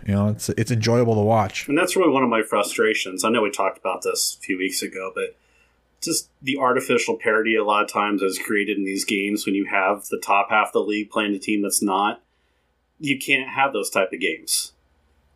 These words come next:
Speaker 2: because the better team isn't allowed to have their speed, use their skill,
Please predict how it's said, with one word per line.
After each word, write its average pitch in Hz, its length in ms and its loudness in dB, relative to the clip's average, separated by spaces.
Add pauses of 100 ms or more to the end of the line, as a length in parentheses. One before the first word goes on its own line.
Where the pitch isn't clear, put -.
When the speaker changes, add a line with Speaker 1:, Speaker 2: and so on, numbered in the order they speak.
Speaker 2:
because 113 380 2
the 107 80 -6
better 113 280 2
team 107 320 0
isn't 107 200 -2
allowed 113 380 2
to 95 120 -6 (760)
have 104 260 -2
their 104 100 -2
speed, 92 580 -4 (100)
use 107 180 -2
their 98 140 -2
skill, 101 560 0